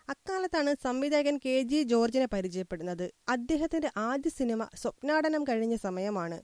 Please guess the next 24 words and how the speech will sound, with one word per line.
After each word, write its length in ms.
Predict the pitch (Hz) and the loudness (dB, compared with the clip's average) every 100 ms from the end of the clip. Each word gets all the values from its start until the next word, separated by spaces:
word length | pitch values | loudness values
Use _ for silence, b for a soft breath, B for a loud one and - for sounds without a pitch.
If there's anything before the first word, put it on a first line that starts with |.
| _ - | _ -4
അതിൽ 200 | 302 349 | 0 4
ഗാനങ്ങളുണ്ടായിരുന്നില്ല. 1040 | 262 247 254 294 269 202 190 180 185 175 160 - b b | 4 4 4 4 2 2 2 0 -2 -2 -2 -6 b b
രണ്ട് 280 | 285 320 381 | 0 2 2
മാസം 400 | 330 277 269 262 | 2 2 0 2
കഴിഞ്ഞപ്പോൾ 460 | 226 220 208 226 | 2 2 0 0
ജോർജ് 460 | 220 208 240 254 214 | 0 4 4 4 2
കല്യാണാലോചനയുമായി 1000 | 240 240 254 294 294 277 233 226 190 214 | 0 0 0 0 2 2 2 0 0 -2
വീട്ടിലെത്തി. 600 | 190 185 - 180 - 165 - b b | 0 -2 0 -2 -2 -6 -6 b b
വിവാഹം 420 | 294 320 359 392 | 2 4 4 4
കഴിഞ്ഞാൽ 420 | 339 294 285 277 | 4 4 4 4
അദ്ദേഹത്തിന്റെ 480 | 214 214 285 302 285 | 2 2 2 2 0
സിനിമയിലൂടെ 640 | - 226 247 262 247 240 | 2 2 2 4 4 4
സംഗീത 480 | 240 254 262 294 330 | 2 -2 -2 0 2
ജീവിതം 320 | 277 269 254 | 4 6 6
തുടരാമെന്ന 520 | 240 214 233 262 240 | 4 4 2 0 -2
പ്രതീക്ഷയിൽ 560 | 226 180 190 196 196 220 - | 0 0 0 -2 -4 -4 -4
അപ്പ 240 | 226 - | -6 0
അനുകൂലിച്ചു. 640 | 226 190 190 185 165 - 170 b b b | 0 2 2 0 0 -2 -6 b b b
സംഗീതരംഗം 760 | - 302 330 381 403 392 359 349 | 0 0 2 0 2 0 -2 0
ഒരിക്കലും 440 | 233 254 - 320 302 | 0 0 0 0 0
ഉപേക്ഷിക്കരുതെന്ന 840 | 233 254 - 302 285 269 262 254 | 2 0 0 -4 0 0 0 0
നിബന്ധനയോടെയാണ് 840 | 220 185 190 247 277 262 254 233 | 0 0 0 2 2 2 2 -2
അദ്ദേഹം 480 | 226 185 180 214 220 | -4 -6 -4 -4 -4
എന്നെ 220 | 196 208 | -4 -4